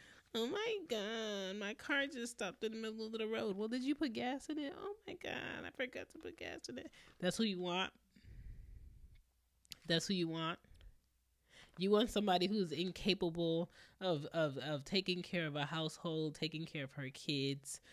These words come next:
unless you're in the space? That's who you want?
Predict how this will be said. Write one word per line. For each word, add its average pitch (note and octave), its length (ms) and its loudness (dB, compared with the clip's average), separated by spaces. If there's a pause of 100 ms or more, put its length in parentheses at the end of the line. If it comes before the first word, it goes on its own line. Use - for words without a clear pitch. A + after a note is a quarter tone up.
(180)
unless C#3+ 500 2
you're D3+ 240 4
in C#3+ 340 2
the C3 140 4
space? - 640 -2 (2000)
That's C#3 180 4
who D#3+ 60 6
you C#3+ 160 8
want? C#3+ 300 2